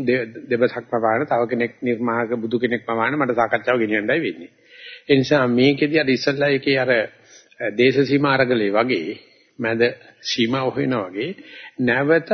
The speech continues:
ආපහු එන එක ඉතාමත් වටිනා යෝගී ගුණයක්. අපි මේ ජීවිතයේම එකතු කරගත්ත හොඳම දේ තමයි වැරද්දක් වුණාට පස්සේ හිත ස්වභාවයෙන් නැවත හරි දෙයට එනවා.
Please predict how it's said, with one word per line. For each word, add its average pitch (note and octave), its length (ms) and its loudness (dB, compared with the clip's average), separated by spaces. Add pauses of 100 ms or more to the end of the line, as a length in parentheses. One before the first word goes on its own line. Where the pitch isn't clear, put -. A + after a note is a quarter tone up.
(140)
ආපහු C#3+ 460 2
එන C3 180 2
එක C#3+ 220 0
ඉතාමත් F3+ 1160 -2
වටිනා D3+ 480 -2 (220)
යෝගී C#3 380 2
ගුණයක්. G2+ 340 -4 (1900)
අපි A#2 160 0
මේ C3 160 4
ජීවිතයේම B2+ 560 4
එකතු C#3 280 2
කරගත්ත B2 380 -2 (280)
හොඳම B2 440 2
දේ C#3+ 200 6
තමයි G#2+ 320 -2
වැරද්දක් A#2+ 440 0
වුණාට A2 300 0
පස්සේ C#3 280 0
හිත C3 180 -4
ස්වභාවයෙන් C3+ 540 0
නැවත D#3 280 -2
හරි E3 240 -2
දෙයට G3 260 2
එනවා. G#3+ 260 -4